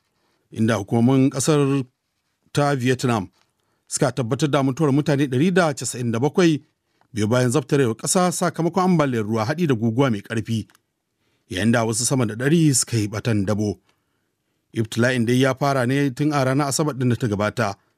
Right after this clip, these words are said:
lokacin da aka samu saukar mamakon ruwan sama mai ƙarfi. Kayan agajin da ƙasar Australia ta aike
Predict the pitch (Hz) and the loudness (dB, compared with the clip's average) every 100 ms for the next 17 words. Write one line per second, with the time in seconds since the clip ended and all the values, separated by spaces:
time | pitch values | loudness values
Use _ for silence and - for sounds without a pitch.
0 | _ _ _ _ _ _ - 110 - 123 | _ _ _ _ _ _ -4 -4 -2 -2
1 | 123 - 110 120 117 - 139 135 117 135 | -2 -2 -2 0 -2 -2 0 2 2 0
2 | 131 117 127 139 131 151 110 104 - 107 | 0 0 2 0 0 2 2 0 -8 -6
3 | 113 95 82 _ _ _ _ _ _ _ | -4 -6 -10 _ _ _ _ _ _ _
4 | _ _ _ _ _ _ _ _ _ _ | _ _ _ _ _ _ _ _ _ _
5 | _ _ _ _ _ _ _ - 117 127 | _ _ _ _ _ _ _ -6 -2 0
6 | 127 143 135 113 135 131 135 120 123 - | 0 -2 -2 -2 -2 0 -2 -2 -6 -4
7 | 147 143 147 - 127 139 151 143 123 - | -4 -2 -4 0 2 4 4 2 0 -2
8 | 147 160 139 | -2 -2 0